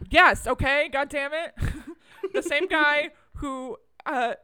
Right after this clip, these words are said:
Speaker 1: designed and did all the, was in charge of the Audrey two stuff, wa-,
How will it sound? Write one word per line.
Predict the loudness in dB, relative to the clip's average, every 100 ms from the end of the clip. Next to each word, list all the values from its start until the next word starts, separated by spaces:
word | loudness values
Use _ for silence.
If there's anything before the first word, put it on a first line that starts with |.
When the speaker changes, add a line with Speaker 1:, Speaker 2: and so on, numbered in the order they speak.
| -16
Speaker 1:
designed | -6 -6 -4 -6 -6 -8
and | -8
did | -6
all | -4
the, | -6 -8
was | -10 -12
in | -10
charge | -10 -8
of | -10
the | -8
Audrey | -8 -8 -8
two | -8 -8
stuff, | -10 -10 -8 -8
wa-, | -10